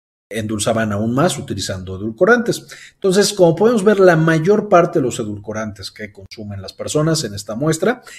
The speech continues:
es en bebidas, en bebidas que son no agua, por supuesto, y evidentemente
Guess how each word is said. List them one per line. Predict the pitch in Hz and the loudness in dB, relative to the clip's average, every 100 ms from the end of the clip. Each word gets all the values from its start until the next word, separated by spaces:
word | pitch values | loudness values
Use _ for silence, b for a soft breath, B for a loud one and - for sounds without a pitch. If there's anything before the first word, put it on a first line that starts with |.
| B - | B -4
es | 131 - - | -2 -2 -4
en | 113 | -6
bebidas, | 101 95 113 104 80 - | -4 -2 -2 -2 -4 -12
en | 92 | -12
bebidas | 98 98 113 123 - | -10 -4 0 0 -2
que | 110 113 - | -6 -8 -8
son | - 101 98 - _ _ - | -16 -14 -16 -18 _ _ -14
no | 104 113 - | -8 -6 0
agua, | 165 123 175 - | 2 6 6 4
por | - | -8
supuesto, | - - 139 - 220 _ B B B _ _ - | -12 -4 -2 -2 -8 _ B B B _ _ -2
y | 151 175 139 | -2 -2 -6
evidentemente | 101 101 104 110 110 107 107 143 143 - | -8 -6 -6 -4 -4 -4 -2 -4 -4 -14